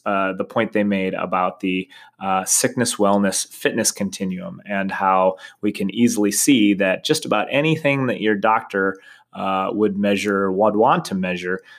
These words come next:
can easily be laid out on this, uh, overlapping this continuum of, uh, values that are sick, values that are well, and values that are fit.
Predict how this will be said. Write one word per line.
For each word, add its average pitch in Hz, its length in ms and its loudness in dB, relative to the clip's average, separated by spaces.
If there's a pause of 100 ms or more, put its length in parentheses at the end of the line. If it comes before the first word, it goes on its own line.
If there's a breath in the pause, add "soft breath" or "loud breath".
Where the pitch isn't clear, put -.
(140)
can 101 280 -6 (380)
easily 127 520 4
be 110 160 4
laid 107 280 6
out 101 260 4
on 101 200 2
this, 95 340 -2
uh, 95 320 -2 (440)
overlapping 104 680 2
this 95 140 -4
continuum 92 720 -4
of, 92 320 -4
uh, 92 240 -6
values 101 480 2
that 92 140 -4
are 95 120 -6
sick, 156 360 0
values 95 440 0
that 92 100 -6
are 87 120 -6
well, 113 480 4 (300 loud breath)
and 98 320 -2
values 90 540 -6
that 90 140 -10
are 82 260 -14
fit. - 380 -2